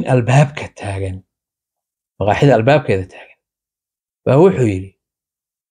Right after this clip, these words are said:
"Heblaayoy," hooyaday buu sheegayaa. "Heblaayoy,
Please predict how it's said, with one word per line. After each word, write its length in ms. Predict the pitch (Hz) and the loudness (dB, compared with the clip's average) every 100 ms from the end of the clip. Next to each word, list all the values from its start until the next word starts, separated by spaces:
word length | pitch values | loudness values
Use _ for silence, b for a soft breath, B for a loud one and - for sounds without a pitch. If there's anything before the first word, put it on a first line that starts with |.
| _ _ _ _ _ _ _ _ _ _ _ _ _ _ _ _ _ - | _ _ _ _ _ _ _ _ _ _ _ _ _ _ _ _ _ -6
"Heblaayoy," 680 | - 120 131 160 143 107 92 | 0 4 4 4 4 0 -6
hooyaday 480 | - 104 131 143 117 | -2 2 2 2 0
buu 100 | 101 | -4
sheegayaa. 560 | - 101 98 90 92 _ _ _ _ _ _ _ _ _ _ _ _ _ _ - | -6 -6 -6 -10 -14 _ _ _ _ _ _ _ _ _ _ _ _ _ _ -2
"Heblaayoy, 500 | 113 135 151 127 | 2 4 4 2